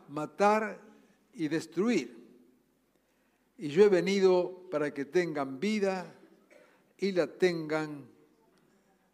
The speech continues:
en abundancia". Esta expresión de que el propósito de la venida de Jesús es que tengamos vida y vida abundante.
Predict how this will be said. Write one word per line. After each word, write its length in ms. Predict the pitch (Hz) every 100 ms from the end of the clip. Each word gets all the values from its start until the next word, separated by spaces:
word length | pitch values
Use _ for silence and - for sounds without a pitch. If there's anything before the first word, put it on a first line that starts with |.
| _ _ -
en 120 | 143
abundancia". 840 | 139 143 139 127 117 120 - - - - _ _ _ _ _ _ _ _ _ _ _ 170 165 175 _ _ _ _ _ _ _ _ _ _ -
Esta 340 | 139 - 165
expresión 720 | 160 - 151 143 - 196 202
de 180 | 185 156
que 600 | - 151 151 147 131 - - - _ _ _
el 140 | 170 160
propósito 1300 | 160 160 220 233 - 220 226 220 214 208 156 - - -
de 640 | 151 156 156 151 147 147 - - _ _ _ -
la 160 | 151
venida 420 | 151 151 185 180 143
de 140 | 135
Jesús 720 | 131 120 156 160 - - - _ _ _ _ _ _ _ _ -
es 140 | 151
que 120 | -
tengamos 500 | 139 147 156 160 143
vida 420 | 165 156 117 117 - 240
y 80 |
vida 240 | 143 147 143
abundante. 380 | 131 131 123